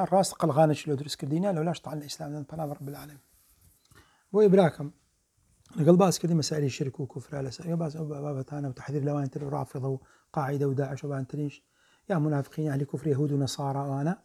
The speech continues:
بەڵام ئاگادارم لەولانەش ئەو مەسائلی علمانیەت و بابەتانش، لیبرالیەت،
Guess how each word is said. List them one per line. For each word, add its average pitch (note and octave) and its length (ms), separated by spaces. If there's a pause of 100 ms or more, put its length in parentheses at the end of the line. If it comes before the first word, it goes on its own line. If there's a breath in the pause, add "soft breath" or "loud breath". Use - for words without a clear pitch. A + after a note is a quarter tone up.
(420 soft breath)
بەڵام D#3 180
ئاگادارم D3 460
لەولانەش C#3+ 520
ئەو F3+ 80
مەسائلی D3 420
علمانیەت C#3+ 480
و C#3+ 80
بابەتانش، C3+ 500
لیبرالیەت، C#3+ 540